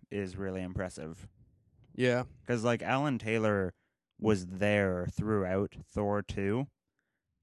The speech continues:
Speaker 2: Yeah.
Speaker 1: And it still wound up being like, "Why are we here, guys? Like, what are we doing?" Like,
Speaker 2: Like, the Thor: The Dark World accomplished nothing. It felt like one of those movies where it's like, "Well, we have to put a sequel together for Thor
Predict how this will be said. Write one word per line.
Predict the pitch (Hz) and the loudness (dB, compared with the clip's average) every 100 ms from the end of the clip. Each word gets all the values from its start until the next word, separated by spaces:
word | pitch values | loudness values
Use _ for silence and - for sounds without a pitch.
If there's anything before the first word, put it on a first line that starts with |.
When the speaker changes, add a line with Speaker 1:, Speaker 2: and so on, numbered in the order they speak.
| _ | _
Speaker 2:
Yeah. | 120 104 - | -6 -6 -4
Speaker 1:
And | 104 107 | 0 0
it | 98 87 | 0 -4
still | - 107 101 | -2 0 2
wound | 98 95 92 | 0 0 -2
up | 92 | -6
being | 98 92 95 | -6 -4 -2
like, | 92 92 - - - _ _ _ _ _ | -2 -4 -8 -16 -20 _ _ _ _ _
"Why | 143 | -6
are | 147 | -2
we | 123 | -2
here, | 101 92 | 0 -2
guys? | 87 87 87 90 - - - | -4 -6 -6 -10 -14 -16 -8
Like, | 95 - | -8 -8
what | 101 | -6
are | 107 | -4
we | 98 | -4
doing?" | 95 92 92 90 - | -4 -4 -6 -8 -8
Like, | 90 92 - _ _ _ _ _ _ _ _ _ _ _ _ _ _ _ _ - | -8 -8 -10 _ _ _ _ _ _ _ _ _ _ _ _ _ _ _ _ -20
Speaker 2:
Like, | 67 104 - _ _ _ - - _ - | -16 -14 -16 _ _ _ -20 -20 _ -2
the | 147 147 | 2 2
Thor: | - 139 151 156 | 2 2 4 2
The | 143 | 2
Dark | 147 147 | 2 2
World | 147 139 | 2 2
accomplished | 123 - 139 135 - - | 2 -2 -4 -4 -10 -10
nothing. | 120 113 - - - _ _ _ _ _ _ _ - | -6 -6 -6 -10 -14 _ _ _ _ _ _ _ -10
It | 139 | 0
felt | 151 | 4
like | 156 | 4
one | 147 139 | 4 4
of | |
those | 127 123 | 4 2
movies | 131 127 123 117 | 0 2 2 2
where | 107 | 0
it's | 110 | 0
like, | 107 113 | -2 0
"Well, | 110 | 0
we | 123 | 2
have | 160 165 | 0 -2
to | 131 | 0
put | 139 123 | 0 0
a | |
sequel | - 131 123 107 - | -2 -2 -2 -4 -4
together | - 117 117 - - - | -4 -6 -6 -8 -10 -8
for | - 123 | -6 0
Thor | 113 113 - 151 | 0 0 -2 -8